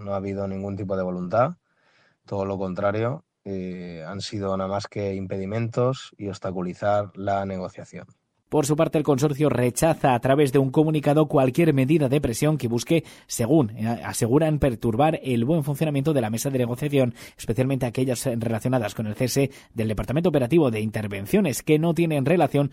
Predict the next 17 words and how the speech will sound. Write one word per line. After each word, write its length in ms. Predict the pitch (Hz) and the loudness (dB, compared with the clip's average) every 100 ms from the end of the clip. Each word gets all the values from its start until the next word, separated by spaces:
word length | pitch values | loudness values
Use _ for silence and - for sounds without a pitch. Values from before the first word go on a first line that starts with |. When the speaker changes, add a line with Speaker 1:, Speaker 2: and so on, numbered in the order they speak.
| - _ | -6 _
Speaker 2:
con 180 | 165 175 | 2 2
las 160 | 147 | 2
condiciones 500 | 160 147 123 151 147 | 0 0 0 0 0
laborales 460 | 143 147 120 127 131 | 0 2 2 2 0
que 140 | 127 | 0
se 100 | 113 | -2
están 220 | 123 143 123 | 0 0 2
negociando. 600 | 120 104 104 95 95 - - - | 2 0 -6 -6 -8 -8 -14 -2
Según 340 | - 143 160 | 4 4 6
García, 460 | 143 127 156 156 143 | 4 4 4 4 4
esto 380 | 151 147 - 156 | 0 0 2 0
no 360 | 143 139 156 151 | 2 0 0 0
crea 300 | 156 143 113 | 2 2 0
un 100 | 107 | -2
clima 360 | 139 147 139 127 | 2 2 2 2
laboral 360 | 117 127 131 | 4 4 4
favorable. 540 | 127 123 127 147 113 | 4 4 4 4 2